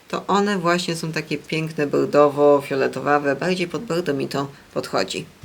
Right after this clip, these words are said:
Spójrzcie na to, jak ona cudownie wygląda, jak ona dużo splaszu ma. No. Jest to też na serio bardzo fajna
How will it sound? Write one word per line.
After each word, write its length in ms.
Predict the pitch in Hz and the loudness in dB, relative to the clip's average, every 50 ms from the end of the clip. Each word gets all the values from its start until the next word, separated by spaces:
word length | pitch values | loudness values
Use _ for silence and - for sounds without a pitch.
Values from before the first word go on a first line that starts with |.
| - - - - - _ _ - _ _ | -20 -20 -20 -20 -20 _ _ -20 _ _
Spójrzcie 440 | - - - - 165 143 - - - | -20 -14 -6 -4 -4 -4 -4 -4 -4
na 120 | - - | -4 -4
to, 120 | - - 139 | -4 -2 -4
jak 140 | 131 127 127 | -2 -2 -2
ona 160 | 135 135 127 | -2 -2 -2
cudownie 420 | 127 - - 139 135 131 135 131 | -4 -4 -2 -2 -2 -2 -4 -4
wygląda, 540 | - - - 170 180 190 196 196 202 202 208 208 - - - - - - - - - | -4 -6 -4 -2 -2 -2 0 -2 -2 -4 -4 -6 -12 -18 -20 -20 -20 -20 -20 -20 -16
jak 260 | - - - 135 131 | -8 -6 -6 -6 -4
ona 240 | - 143 147 131 117 | -4 -2 0 0 -2
dużo 260 | 123 139 131 127 123 | -2 -4 -6 -6 -6
splaszu 440 | - - - - 151 170 - - 202 | -6 -8 -6 -4 -4 -4 -2 -2 -2
ma. 280 | 208 214 226 240 262 262 - - _ _ _ _ _ _ _ _ _ _ _ _ _ _ _ _ _ _ _ _ _ _ _ _ _ _ _ _ _ _ - | 0 0 0 0 0 -4 -8 -16 _ _ _ _ _ _ _ _ _ _ _ _ _ _ _ _ _ _ _ _ _ _ _ _ _ _ _ _ _ _ -10
No. 540 | 160 151 147 147 139 135 139 156 170 190 196 190 196 - - - _ _ _ _ _ _ _ _ - - - - - - - - - - | -6 -4 -2 -2 -2 0 0 0 -2 -2 -4 -6 -12 -20 -20 -20 _ _ _ _ _ _ _ _ -20 -20 -20 -20 -20 -20 -20 -18 -12 -6
Jest 240 | 202 214 220 220 - | -4 -4 -4 -4 -4
to 100 | 202 185 | -6 -6
też 280 | 180 170 165 175 180 | -2 -2 -2 -2 -4
na 120 | - 156 151 | -6 -8 -6
serio 280 | - 160 160 156 143 | -4 -2 0 0 0
bardzo 360 | 131 135 139 147 143 143 139 | 0 0 -2 -2 -4 -6 -6
fajna 460 | 139 - - 135 135 131 135 135 139 | -6 -6 -8 -6 -2 0 0 -2 -2